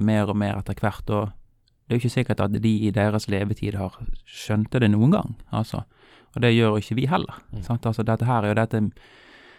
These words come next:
Speaker 1: det som vi skal bruke evigheten på å utforske og gå inn i, sant? Og det er Guds dybde av dette her.
Speaker 2: Så skulle altså talsmannen, advokaten, eh, så å si, eh, skulle,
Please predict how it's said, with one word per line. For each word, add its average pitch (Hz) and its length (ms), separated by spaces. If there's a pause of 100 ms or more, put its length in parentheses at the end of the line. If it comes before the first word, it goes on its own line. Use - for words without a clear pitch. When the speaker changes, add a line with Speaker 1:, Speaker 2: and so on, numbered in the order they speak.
(640)
Speaker 1:
det 123 120
som 123 120
vi 113 160
skal - 180
bruke - 260
evigheten 117 640
på 101 140
å 104 320 (640)
utforske - 1000
og 107 220
gå 113 120
inn 110 280
i, 110 40
sant? 113 320
Og 117 80
det 127 140
er 107 540 (680)
Guds - 280
dybde 107 340
av 101 140
dette - 160
her. - 640 (1160)
Speaker 2:
Så 147 240
skulle 131 220
altså 107 400 (300)
talsmannen, 85 880
advokaten, 101 560 (320)
eh, 80 160
så 80 160
å 80 40
si, 82 120 (240)
eh, 87 120
skulle, 90 500